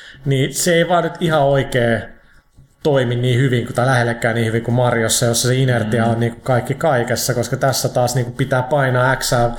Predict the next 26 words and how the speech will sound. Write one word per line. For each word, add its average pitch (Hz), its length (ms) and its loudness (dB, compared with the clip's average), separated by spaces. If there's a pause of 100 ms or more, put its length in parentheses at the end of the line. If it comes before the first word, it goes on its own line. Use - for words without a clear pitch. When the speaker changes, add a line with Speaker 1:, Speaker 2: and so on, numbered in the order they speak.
(460)
Speaker 1:
lujempaa, 147 600 0
että 117 120 -4
se 131 80 2
hyppää 127 340 0
korkeammalle, 123 560 0
mikä 123 220 0
kyllä 180 280 -2
ärsyttää. 113 540 -2
Speaker 2:
Se - 160 -8
kyllä 98 360 -10
Speaker 1:
Mut, 151 180 2
Speaker 2:
vähän - 140 -6
Speaker 1:
mut 147 160 0
ne 151 60 2
on 156 100 2
osannut 185 380 2
huomioida 131 500 2
sen, 123 260 0
ja 117 60 0
tosi 127 320 0
vähän 117 300 0
tässä 117 280 0
on 117 60 0
niinku 110 200 -2
enää 113 200 0
turhautumista. 127 840 -2